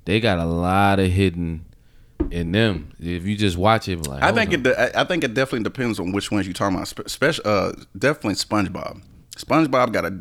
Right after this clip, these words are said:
Speaker 2: a lot of. You like, hold up, cuz.
Speaker 1: Yeah, they be
Speaker 2: Him and Patrick.
Speaker 1: That, that's just
Speaker 2: That's
Speaker 1: not
Speaker 2: it. Yeah,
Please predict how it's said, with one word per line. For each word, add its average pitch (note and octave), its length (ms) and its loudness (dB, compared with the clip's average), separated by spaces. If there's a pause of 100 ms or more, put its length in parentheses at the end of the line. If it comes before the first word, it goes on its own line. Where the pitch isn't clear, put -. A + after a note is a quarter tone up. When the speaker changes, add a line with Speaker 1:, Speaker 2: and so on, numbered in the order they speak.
(100)
Speaker 2:
a F2 100 -6
lot F#2 380 2
of. F2 200 -4 (560)
You E4 160 -6
like, - 220 -8
hold F3+ 340 -8
up, C4 340 -8
cuz. F#4 560 -8
Speaker 1:
Yeah, D2+ 240 -2
they D#2 180 -4
be E2 100 -6
Speaker 2:
Him G3 140 2
and - 120 0
Patrick. A4+ 480 2 (840)
Speaker 1:
That, D#2+ 220 -14
that's F2+ 200 -6
just F2 180 -6
Speaker 2:
That's B2 280 2
Speaker 1:
not A#2 100 -2
Speaker 2:
it. A2 60 -8
Yeah, A3+ 320 -2